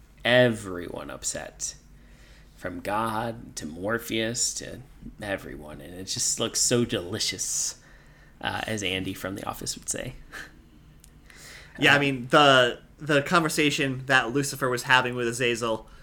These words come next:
Speaker 2: um, it basically was hinting at, "Hey, we need to go get revenge on Dream.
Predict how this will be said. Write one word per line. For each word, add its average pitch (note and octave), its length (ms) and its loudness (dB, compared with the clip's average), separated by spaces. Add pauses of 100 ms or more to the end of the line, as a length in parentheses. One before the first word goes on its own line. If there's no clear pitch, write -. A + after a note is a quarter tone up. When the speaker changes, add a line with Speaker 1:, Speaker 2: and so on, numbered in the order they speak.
(320)
Speaker 2:
um, C3 320 6
it C3 500 0
basically F3+ 840 2
was E3 320 4
hinting F3 460 -2
at, D#3 380 6
"Hey, D#3+ 500 2 (360)
we A#2+ 200 -4
need D#3+ 160 0
to E3 80 0
go D#3 180 2
get D#3+ 160 -2
revenge C#3+ 460 2
on D3 160 2
Dream. B2 640 -4